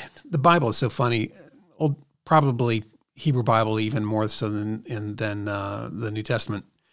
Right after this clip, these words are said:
You read things and you think, "Now, is that a do or is that a don't do?" <laughs> 'Cause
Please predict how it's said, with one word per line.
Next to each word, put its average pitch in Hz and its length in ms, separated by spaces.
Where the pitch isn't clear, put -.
You 143 180
read 165 240
things 151 260
and 147 80
you 127 60
think, 139 200
"Now, 139 160
is 123 140
that 202 180
a 175 60
do 180 420
or 160 120
is 131 100
that 151 180
a 135 40
don't 135 360
do?" 113 280
<laughs> - 40
'Cause 381 760